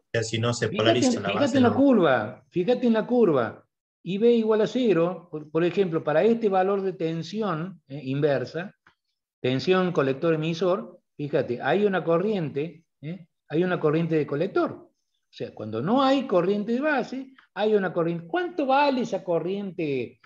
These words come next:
Speaker 2: esa corriente de colector? Se llama I C E cero, que es la corriente de colector emisor con la base abierta. Si la base está abierta, no hay corriente.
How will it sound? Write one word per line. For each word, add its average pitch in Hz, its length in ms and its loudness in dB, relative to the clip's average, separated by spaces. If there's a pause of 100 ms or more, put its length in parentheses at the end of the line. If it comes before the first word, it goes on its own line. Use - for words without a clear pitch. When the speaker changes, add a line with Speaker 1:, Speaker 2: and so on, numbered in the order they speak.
(160)
Speaker 2:
esa 165 240 -2
corriente 165 420 -2
de 143 100 0
colector? 147 680 -4 (420)
Se 160 140 -4
llama 208 460 -2
I 240 340 2
C 208 680 2
E 175 40 0
cero, 123 800 0 (300)
que 175 100 0
es 180 60 0
la 196 180 -2
corriente 175 680 0
de 120 160 -4
colector 131 480 -2
emisor 214 840 0 (260)
con 214 680 -2
la 139 200 0
base 175 380 0
abierta. 160 760 0 (100)
Si - 140 -12
la 107 140 -2
base 165 240 0
está 190 140 0
abierta, 220 340 0
no 190 80 -4
hay 156 120 -6
corriente. 135 520 -4